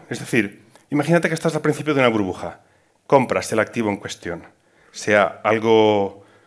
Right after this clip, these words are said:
con sentido o sin sentido, y empieza a subir. Te da la sensación de que estás en control. Todos estos sesgos,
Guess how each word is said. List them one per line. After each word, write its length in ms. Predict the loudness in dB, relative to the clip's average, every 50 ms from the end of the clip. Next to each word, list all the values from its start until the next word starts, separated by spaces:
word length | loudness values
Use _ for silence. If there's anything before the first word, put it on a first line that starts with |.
| _ _ _ _
con 160 | _ -6 -4 -2
sentido 560 | -2 -4 -2 -2 -2 2 2 2 2 2 -2
o 80 | -6 -6
sin 160 | -4 -4 -2
sentido, 480 | -2 -2 -2 0 -2 -2 -2 -4 -8 -12 -18 _ _ _ _ _ _ _ _ _ _ _
y 120 | 0 2 2
empieza 260 | 2 2 0 -2 -2
a 40 | -4
subir. 360 | -4 -4 -2 -4 -4 -6 -8
Te 140 | -6 -4 -2
da 100 | 0 0
la 80 | 0
sensación 440 | -2 -4 -6 -6 -6 -6 -6 -4 -4
de 60 | -4
que 60 | -6 -10
estás 240 | -12 -10 -10 -8
en 140 | -6 -6 -6
control. 360 | -6 -8 -10 -10 -10 -12 -12 -14 -18 _ _ _ _ _ _ _ _ _ _ _ _ _ _ _ _ _
Todos 240 | -2 0 0 0 -2
estos 260 | -4 -6 -6 -6 -2
sesgos, 640 | -2 -2 -2 2 2 2 2 2 0 -8 -14 -16